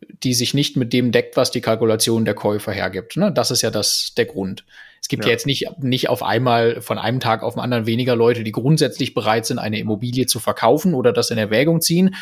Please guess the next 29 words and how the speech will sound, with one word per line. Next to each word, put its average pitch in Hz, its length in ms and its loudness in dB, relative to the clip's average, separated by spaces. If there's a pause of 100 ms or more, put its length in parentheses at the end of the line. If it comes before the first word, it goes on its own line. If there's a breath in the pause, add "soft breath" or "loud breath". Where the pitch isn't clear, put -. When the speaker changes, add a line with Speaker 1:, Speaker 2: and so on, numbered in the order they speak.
(100)
Speaker 1:
Es - 60 -8
gibt 117 160 0
auch 113 60 4
nicht 120 100 0
von 123 140 -4
einem 117 180 0
Tag 113 160 2
auf 113 120 0
den 110 100 -4
anderen 113 240 0
jetzt 110 160 0
substanziell 117 500 0
weniger 117 240 2
Leute, 110 200 2
die 110 60 0
grundsätzlich 127 600 4
Interesse 113 360 0
daran 113 220 2
hätten, 110 240 -2
Immobilien 107 460 -2
zu - 100 -4
kaufen, 107 460 0
würde 92 100 -8
ich - 100 -12
mal 95 140 -8
behaupten, - 460 -12
so, - 180 -8
ne? 220 160 2 (340 loud breath)
Also, 107 320 -2